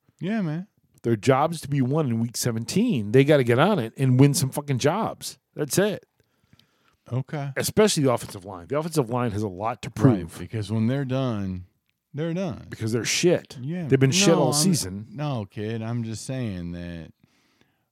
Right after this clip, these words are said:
Speaker 1: um, when this game's over, you go home.
Speaker 2: In one way or another, yeah.
Speaker 1: Yeah, man.
Speaker 2: That's it.
Speaker 1: I mean,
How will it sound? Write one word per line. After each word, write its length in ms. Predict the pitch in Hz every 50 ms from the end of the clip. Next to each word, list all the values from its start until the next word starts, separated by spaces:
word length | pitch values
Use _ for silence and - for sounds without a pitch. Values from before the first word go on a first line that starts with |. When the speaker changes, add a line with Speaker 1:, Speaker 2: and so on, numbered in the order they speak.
| _ _
Speaker 1:
um, 440 | - 95 98 90 80 78 78 76 78 _ _ _ _ _ -
when 260 | 90 92 95 95 101
this 140 | 104 101 -
game's 300 | - 123 117 113 107 107
over, 380 | 143 160 160 127 101 92 90 107 _ _ _ _ _ _ _ _ _ _ _ _ _ _ _ _ _ _ _ -
you 180 | 147 170 190
go 100 | 185 170 147
home. 300 | 135 120 95 82 76 - 87 _ _ _ _ _ _ _ _ _ _ _ _ _ _ _ _ _ _ _ _ -
Speaker 2:
In 220 | 156 127 110 107
one 220 | 110 113 123 135
way 120 | 135 139 139
or 80 | 139
another, 260 | 131 135 160 190 170 120
yeah. 280 | 117 131 156 180 -
Speaker 1:
Yeah, 180 | 120 143 165 151
man. 220 | 120 104 104 117 127
Speaker 2:
That's 160 | 135 - -
it. 200 | 165 170 143 -
Speaker 1:
I 80 | 107 123
mean, 480 | 135 135 135 131 131 127 117 107 -